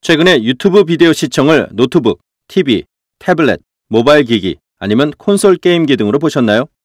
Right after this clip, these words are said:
유튜브는 더 이상 단순한 웹사이트가 아닙니다. 시청자들은 비디오를 다양한 기기들을 통해 보지요. 이제 새로운 디자인이 스스로를 브랜딩할 수 있고 눈에 띄고 더 잘 검색되도록 맞춤형 섹션으로 만들어줄 것입니다.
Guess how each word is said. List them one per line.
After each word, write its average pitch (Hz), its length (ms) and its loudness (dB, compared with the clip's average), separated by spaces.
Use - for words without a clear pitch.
유튜브는 180 420 2
더 160 140 4
이상 139 280 0
단순한 135 540 -2
웹사이트가 127 540 -2
아닙니다. 87 420 -6
시청자들은 135 760 0
비디오를 160 560 4
다양한 170 420 0
기기들을 156 400 -2
통해 123 240 -2
보지요. 95 360 -6
이제 120 340 0
새로운 190 400 0
디자인이 143 560 2
스스로를 180 680 0
브랜딩할 127 420 0
수 113 140 -6
있고 120 340 -2
눈에 170 240 4
띄고 110 400 -2
더 156 220 2
잘 156 200 4
검색되도록 131 760 0
맞춤형 147 500 0
섹션으로 165 500 -2
만들어줄 127 460 0
것입니다. 90 520 -8